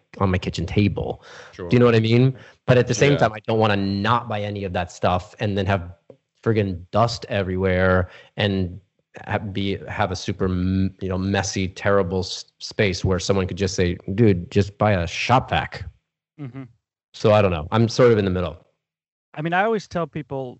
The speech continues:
Speaker 3: like, find a project you wanna build and work backwards from there. It's like, "All right, I
Speaker 1: Mm-hmm.
Speaker 3: wanna build this,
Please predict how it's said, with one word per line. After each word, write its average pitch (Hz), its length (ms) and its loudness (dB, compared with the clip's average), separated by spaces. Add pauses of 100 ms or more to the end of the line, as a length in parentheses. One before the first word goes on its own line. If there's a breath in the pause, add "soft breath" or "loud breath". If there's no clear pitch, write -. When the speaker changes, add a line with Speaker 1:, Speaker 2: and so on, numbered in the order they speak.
(140)
Speaker 3:
like, 127 180 -10 (160)
find 202 200 0
a 220 60 -6
project 143 500 -2
you 135 100 -4
wanna 127 220 0
build 107 720 -2 (100)
and 113 280 -10
work 127 260 0
backwards 123 400 -2
from 113 240 -6
there. 113 240 -2
It's 104 100 -12
like, 113 160 -2
"All 135 80 2
right, 127 100 2
I - 20 2
Speaker 1:
Mm-hmm. 127 80 0
Speaker 3:
wanna 131 140 -6
build 120 260 -4
this, - 240 -6